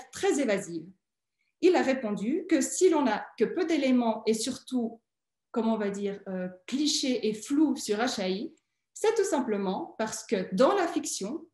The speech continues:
celui qui donne des informations sur Essos, donc sur l'Orient, est en fait un maître.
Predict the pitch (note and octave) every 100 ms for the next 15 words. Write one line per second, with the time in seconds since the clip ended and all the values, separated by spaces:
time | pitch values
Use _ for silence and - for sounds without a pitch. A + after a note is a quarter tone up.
0 | _ - - C#4 E4 D#4+ B3 A3 E3+ E4+
1 | G4+ C#4+ B3 A#3+ A#3 A3+ A3+ - B3 G#3+
2 | G#3+ G#3+ G3 B3+ A#3+ G#3 A#3+ F#4 G#3 G#3+
3 | - A#3 B3 B3 G3+ A#3 - _ _ _
4 | - E4 F4+ D4 C4+ C#4 D#4+ - B3 C4+
5 | B3+ F3+ - - - -